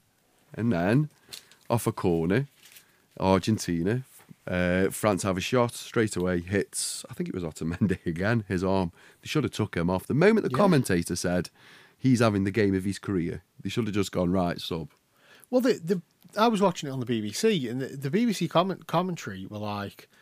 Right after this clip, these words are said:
Speaker 2: 'cause the ref blew his whistle.
Speaker 1: No, it was Martinez, sorry.
Speaker 2: The ref blew his whistle, and he pointed at the spot, but there seemed to be a
Speaker 1: He pointed for a free kick.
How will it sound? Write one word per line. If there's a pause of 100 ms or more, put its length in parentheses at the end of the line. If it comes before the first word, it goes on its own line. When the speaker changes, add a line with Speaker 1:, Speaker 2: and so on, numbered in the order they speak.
(240)
Speaker 2:
'cause
the
ref
blew
his
whistle.
Speaker 1:
No,
it
was
Martinez,
sorry. (420)
Speaker 2:
The
ref
blew
his
whistle, (440)
and
he
pointed
at
the
spot, (340)
but
there
seemed
to
be (240)
a
Speaker 1:
He
pointed
for
a
free
kick.